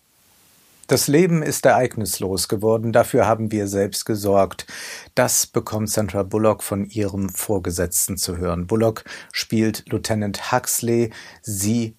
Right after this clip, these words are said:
langweilt sich entsetzlich in dieser so schönen neuen Welt.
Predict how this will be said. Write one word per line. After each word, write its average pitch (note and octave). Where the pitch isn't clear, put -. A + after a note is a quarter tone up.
langweilt G2
sich -
entsetzlich F#2
in G2
dieser F#2+
so F2+
schönen G2
neuen G2
Welt. G2